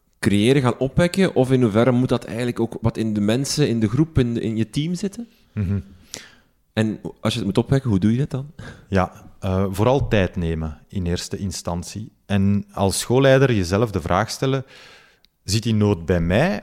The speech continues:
Speaker 2: of is die al breder gedragen? En als die al breder gedragen is, een paar mensen samenbrengen. Ik, ik kom weer bij die pedagogische raad. Ik vind die ultra belangrijk op een school, een afva-, afvaardiging van leerkrachten die mee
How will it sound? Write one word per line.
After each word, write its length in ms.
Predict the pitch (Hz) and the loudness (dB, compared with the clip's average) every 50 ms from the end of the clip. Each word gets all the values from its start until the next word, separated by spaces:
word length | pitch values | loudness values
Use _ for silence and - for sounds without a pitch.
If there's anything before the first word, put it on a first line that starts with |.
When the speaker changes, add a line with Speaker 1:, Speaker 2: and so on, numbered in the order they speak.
| - - | -8 -6
Speaker 2:
of 160 | 113 104 107 | -2 0 2
is 140 | 117 101 98 | 2 2 2
die 140 | 104 107 104 | 2 4 4
al 140 | 101 104 | 4 2
breder 380 | 90 92 95 92 95 87 82 82 | 0 0 0 2 2 2 0 -2
gedragen? 560 | - 82 71 73 76 73 71 73 71 80 85 - _ _ _ _ - - - - _ _ | -4 -6 -6 -6 -6 -4 -4 -6 -6 -8 -10 -12 _ _ _ _ -20 -20 -20 -20 _ _
En 420 | - 95 98 95 95 95 98 101 98 - - - | -2 0 0 2 2 0 0 -2 -4 -8 -10 -6
als 180 | 95 95 87 | -4 -4 -2
die 100 | 90 95 | 0 -2
al 80 | 90 90 | -2 -2
breder 300 | 85 92 92 90 92 92 87 | 0 0 0 2 2 0 0
gedragen 420 | 90 85 90 95 110 139 147 160 | -2 0 0 0 0 2 2 0
is, 220 | 175 170 - - - - | 0 0 -2 -6 -10 -12
een 80 | - | -8
paar 220 | - - 90 87 85 | -4 -2 0 0 0
mensen 280 | 87 87 87 - 101 | 0 -2 -2 -4 -6
samenbrengen. 760 | - - 110 110 127 147 147 139 123 139 151 156 165 165 165 165 - - - - - | -4 -2 0 0 0 2 0 0 0 0 0 0 0 -2 -4 -6 -10 -20 -20 -20 -14
Ik, 200 | - 92 - - | -14 -14 -14 -14
ik 100 | - - | -18 -12
kom 180 | - - 87 80 | -8 -6 -4 -2
weer 140 | 80 87 82 | -2 -2 -2
bij 100 | 76 82 | -2 -4
die 100 | 80 80 | -6 -4
pedagogische 540 | - 92 82 82 82 85 85 82 - - 82 | -4 -2 -2 -2 -2 -2 -4 -4 -4 -4 -2
raad. 200 | 90 98 104 - | 0 0 -2 -2
Ik 100 | - - | -4 -6
vind 160 | - 104 98 | -4 -4 -2
die 160 | - 104 113 | -2 -2 0
ultra 240 | 117 110 - - 101 | 0 0 2 2 2
belangrijk 460 | 85 85 85 87 95 110 113 113 - | 2 2 2 2 2 2 2 0 0
op 100 | - 95 | -2 -4
een 100 | - 92 | -4 -4
school, 500 | 80 - - - 98 95 104 113 113 104 | -6 -6 -4 -2 -2 0 0 0 0 -2
een 180 | 92 90 90 - | -2 -2 -4 -2
afva-, 420 | - 101 - - 117 110 101 90 - - | -2 -4 -2 0 0 0 0 0 -4 -6
afvaardiging 680 | 95 - - - 110 107 110 104 98 90 107 110 101 | -6 -4 -2 0 2 2 2 0 -2 -4 -4 -4 -2
van 220 | 95 101 95 95 95 | 0 0 0 0 0
leerkrachten 540 | 87 90 104 - - 110 104 - - 107 | 0 0 -2 -2 -2 -4 -6 -4 -4 -4
die 140 | 98 95 90 | -2 0 0
mee 300 | 90 95 95 104 107 98 | 0 0 0 0 0 -2